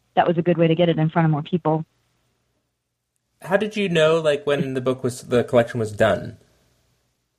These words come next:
Speaker 1: Uh, well, basically, we just set a kind of a general, not exactly a hard pub date, but just kind of a, a ballpark. And I was also getting to a natural point where I wanted to stop pitching short stories and,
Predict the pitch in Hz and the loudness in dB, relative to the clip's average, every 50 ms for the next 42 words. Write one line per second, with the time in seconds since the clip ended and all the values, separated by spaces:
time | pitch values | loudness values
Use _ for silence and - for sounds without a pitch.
0 | _ _ _ _ _ _ _ _ _ _ _ _ _ _ _ _ _ _ _ - | _ _ _ _ _ _ _ _ _ _ _ _ _ _ _ _ _ _ _ -4
1 | - 262 277 285 285 285 277 277 269 247 240 - - - - 285 285 285 277 262 | 0 2 2 4 4 4 4 4 2 2 0 -4 -12 -8 -2 0 2 2 2 2
2 | 269 294 311 311 330 285 - 220 208 202 196 196 196 - - 226 208 180 160 143 | 2 2 2 2 0 -2 0 2 2 2 2 0 -2 -2 0 2 2 4 4 2
3 | 147 - _ - - - 190 180 170 156 165 156 - - 175 170 175 175 165 156 | 0 -4 _ -8 -2 0 2 2 2 2 0 -2 0 0 2 4 4 4 2 2
4 | 151 147 - _ _ _ _ _ _ - 208 220 262 262 247 208 185 151 170 185 | 0 -2 -6 _ _ _ _ _ _ -4 0 2 2 2 2 2 0 0 2 2
5 | 175 175 - 196 180 165 156 170 165 160 160 - - - 165 160 160 156 185 185 | 2 2 2 2 2 2 2 2 0 0 0 -4 -4 -2 0 0 0 2 2 2
6 | 185 190 - - - - 180 175 165 - - 196 170 - - - 180 175 165 147 | 2 2 0 -4 -4 -2 0 0 0 -2 -4 -4 -4 -2 0 2 4 4 4 2
7 | 156 156 151 151 151 - - 165 156 - - 156 156 156 156 - 185 180 175 185 | 4 2 2 2 0 -2 -4 -4 -4 -2 0 0 0 0 0 0 2 2 2 0
8 | - - - _ _ _ _ _ _ _ _ _ _ _ _ _ _ _ _ - | -2 -8 -20 _ _ _ _ _ _ _ _ _ _ _ _ _ _ _ _ -4
9 | 180 170 165 156 156 156 151 143 - _ _ _ _ _ - - - - - _ | 0 2 2 2 2 2 0 -2 -6 _ _ _ _ _ -20 -20 -20 -20 -14 _
10 | - 220 226 247 254 262 254 233 220 220 214 - - 202 175 190 185 190 190 - | -2 0 2 4 4 4 2 2 2 2 0 0 0 0 2 4 4 4 2 2
11 | - 190 180 170 165 165 170 170 - - 175 160 - - 180 170 135 165 165 156 | 2 2 2 4 4 4 4 2 2 -2 -6 -4 -2 0 0 0 2 2 2 2
12 | 156 147 156 151 151 151 165 - - 165 151 - - - 175 - - 170 160 156 | 2 2 2 0 0 0 -2 -2 0 -2 -2 -2 -2 -6 -6 -4 -2 -2 0 0
13 | 165 160 - - 170 147 135 - - - 170 160 160 170 165 165 165 170 151 143 | 0 0 0 -2 -2 -2 -4 -6 -2 0 2 2 4 2 2 0 -2 -2 -2 -2
14 | 156 156 - | -2 -4 -4